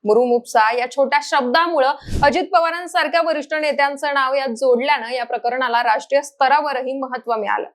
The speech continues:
सुरुवातीला हे फक्त गावकऱ्यांमधील रस्त्यासाठी मुरुम घेण्याचं प्रकरण दिसत होतं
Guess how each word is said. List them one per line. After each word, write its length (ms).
सुरुवातीला 460
हे 80
फक्त 260
गावकऱ्यांमधील 840
रस्त्यासाठी 640
मुरुम 400
घेण्याचं 360
प्रकरण 500
दिसत 280
होतं 200